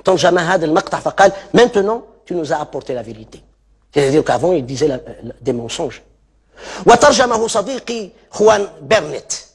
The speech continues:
من جامعة برشلونة بإسبانيا، ترجمه هكذا: "Dijeron, ahora has venido con la verdad. La sacrificaron, pero estuvieron a punto de no hacerlo".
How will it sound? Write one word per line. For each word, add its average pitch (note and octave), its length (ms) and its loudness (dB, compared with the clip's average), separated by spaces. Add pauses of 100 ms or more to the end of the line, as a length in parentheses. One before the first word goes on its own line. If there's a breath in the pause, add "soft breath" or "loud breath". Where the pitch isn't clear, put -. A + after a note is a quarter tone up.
(380)
من F3 100 2
جامعة F3 500 2
برشلونة E3+ 480 0
بإسبانيا، C#3+ 600 -2 (300)
ترجمه E3+ 520 0
هكذا: D3 360 -2 (280 soft breath)
"Dijeron, F3 440 0 (560 loud breath)
ahora G#3 460 2 (480)
has C4 160 -4
venido G3+ 380 -8
con F3+ 160 -2
la E3 100 -2
verdad. C3 380 -8 (1500)
La D3 60 6
sacrificaron, C#3+ 800 2 (800 soft breath)
pero G#3+ 340 4
estuvieron F3 920 -12
a C#3+ 80 -4
punto G3+ 540 0
de E3+ 100 2
no F#3 140 4
hacerlo". F3 480 2